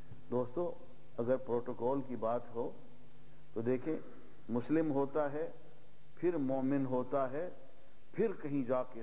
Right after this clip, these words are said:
صالح، صالحین میں ہوتا ہے، اور پھر شہید،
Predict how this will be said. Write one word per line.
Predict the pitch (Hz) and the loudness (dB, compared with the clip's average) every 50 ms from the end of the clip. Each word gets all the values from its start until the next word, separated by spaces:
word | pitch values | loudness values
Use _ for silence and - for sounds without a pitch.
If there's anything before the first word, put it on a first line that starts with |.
| - - - | -6 -4 -2
صالح، | 131 123 123 131 135 147 139 - - - - - - - - - - - | 0 0 0 0 0 -2 -2 -4 -4 -6 -6 -6 -6 -6 -6 -6 -4 0
صالحین | 120 120 120 123 120 107 120 135 131 | 0 0 2 0 -2 -2 -2 0 0
میں | 131 127 127 | 0 0 0
ہوتا | 113 120 127 127 135 143 135 135 | 0 -2 -2 0 0 2 2 2
ہے، | 127 151 196 233 - - - - - - - - - - - - - - - - - - - - - - - - - - - - - - - - - - - - - | 2 0 -2 -2 -4 -4 -6 -4 -6 -6 -6 -6 -6 -6 -6 -6 -6 -6 -6 -6 -6 -6 -6 -6 -6 -6 -6 -6 -4 -4 -4 -4 -4 -4 -4 -4 -4 -4 -4 -4 -2
اور | 95 95 - - - | -2 -2 -2 -2 -2
پھر | - 123 127 151 175 - - - - - - - - - - - - - - - - - - - | 2 2 4 4 2 0 -4 -6 -6 -6 -6 -6 -6 -6 -6 -6 -6 -6 -6 -6 -6 -6 -4 -2
شہید، | - 101 98 110 120 135 165 | -2 -2 0 2 4 2 2